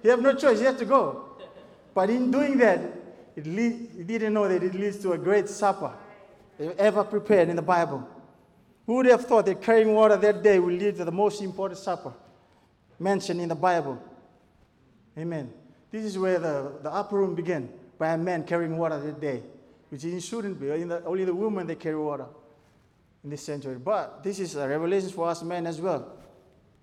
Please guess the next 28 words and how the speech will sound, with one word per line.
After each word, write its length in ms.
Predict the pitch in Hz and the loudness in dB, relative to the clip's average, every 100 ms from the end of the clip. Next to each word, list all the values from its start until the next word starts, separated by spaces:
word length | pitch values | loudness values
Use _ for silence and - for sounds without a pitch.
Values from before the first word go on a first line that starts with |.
| _ _ - 226 131 - | _ _ -20 -18 -16 -10
This 140 | 170 | -8
is 100 | 160 | -6
time 200 | 165 175 | -2 0
for 120 | 170 | 0
you 80 | 175 | -2
to 140 | 175 | -2
help 220 | 160 185 180 | -2 -4 -4
your 140 | 165 | -4
wife. 220 | 185 147 - - - _ - 190 - - - - - - - | -4 -6 -10 -20 -20 _ -20 -20 -20 -20 -20 -20 -20 -20 -14
Amen. 320 | 151 170 208 180 | -8 -4 -4 -6
If 100 | 175 | -8
you're 80 | 180 | -4
not 200 | 180 180 | -4 0
doing 180 | 185 | -2
the 60 | 175 | -2
dishes, 320 | 175 190 170 | -4 -6 -6
you 60 | 151 | -4
gotta 200 | 180 175 | -4 -4
do 140 | 170 | -6
dishes. 460 | 156 185 185 175 - - - 214 - - | -6 -8 -8 -14 -18 -20 -20 -20 -20 -16
Amen. 320 | 147 160 175 165 - - _ _ _ - | -12 -10 -10 -12 -18 -20 _ _ _ -4
God 180 | 180 185 | 0 2
has 160 | 180 | 0
showed 180 | 196 190 | 0 2
us 200 | 185 180 | 2 0
the 100 | 175 | -2
way 200 | 185 190 | 0 0
here. 240 | 160 147 | 0 -4